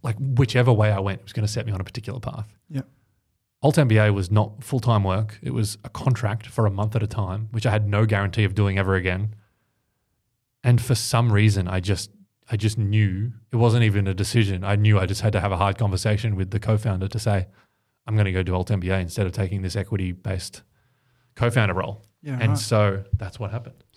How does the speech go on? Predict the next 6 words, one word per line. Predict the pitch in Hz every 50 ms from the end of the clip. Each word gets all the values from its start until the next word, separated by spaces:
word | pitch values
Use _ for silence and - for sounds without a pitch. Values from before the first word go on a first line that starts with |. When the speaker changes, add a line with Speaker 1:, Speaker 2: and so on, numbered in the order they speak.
| _ _ _ _ _ _ _ _ _ _ _
Speaker 2:
So | - - 143 135
it | 131 131 107
didn't | - 156 160 160 151 147 - - _ _ _ _ _
fall | _ - - 170 156 143 135 131 131 131 - -
on | 147 143
its | 135 - - - -